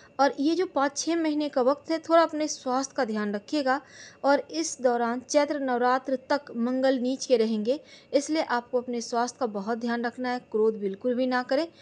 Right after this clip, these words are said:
और धन के मामलों में आप लकी रहेंगे। वैवाहिक जीवन में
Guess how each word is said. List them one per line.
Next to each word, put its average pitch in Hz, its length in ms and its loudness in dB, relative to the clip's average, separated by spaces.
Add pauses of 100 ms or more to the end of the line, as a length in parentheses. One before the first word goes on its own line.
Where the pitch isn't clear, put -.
(320)
और 254 220 8 (880)
धन 339 260 4
के 370 120 4
मामलों 269 360 2
में 294 220 0 (140)
आप 226 200 0
लकी 214 340 0
रहेंगे। 277 420 4
वैवाहिक 214 460 0
जीवन 233 280 0
में 247 380 0